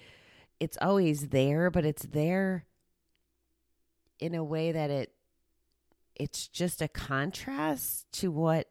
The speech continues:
today looks like and the gratitude I have for, you know, every moment. If I didn't, if, all right, we'll use, uh, people dying as a example. I believe that a huge part of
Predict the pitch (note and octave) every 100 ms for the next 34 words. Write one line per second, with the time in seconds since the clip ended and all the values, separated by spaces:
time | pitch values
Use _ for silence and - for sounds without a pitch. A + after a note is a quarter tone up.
0 | - - D3+ C#3 D#3 D#3 A2 G2 - -
1 | F2 F2 - - B2 B2+ A#2 C3+ C#3+ D3
2 | - D3 B2 B2 B2 A#2+ - - A#2+ A#2
3 | - - - - - - - - _ -
4 | D#3 C3 A2+ - D3 D3+ D3 D3 C3+ E2
5 | - - - F3 F#3+ G#3+ G3 F3+ - _
6 | _ _ _ _ - _ _ _ _ _
7 | _ - C3+ E3 - - C#3+ C#3 A#2 -
8 | C3+ D3 D3+ D#3 D#3 C#3+ - - - C3
9 | A2+ G#2+ F#2 - C#3 - C#3 A2+ B2+ A#2+
10 | A2+ G2+ G#2 C#3 - - - A#2+ B2+ -
11 | A#2+ G#2 G2 - - C#3 B2 C3+ A#2 A2
12 | D#2 C2 D#2 - - - - _ _ -
13 | C3+ C#3 D3 C#3 C#3+ C3+ A2+ B2 G#2+ -
14 | D3 C#3+ - - C#3 B2+ A#2+ - A#2 A#2
15 | A2 G#2+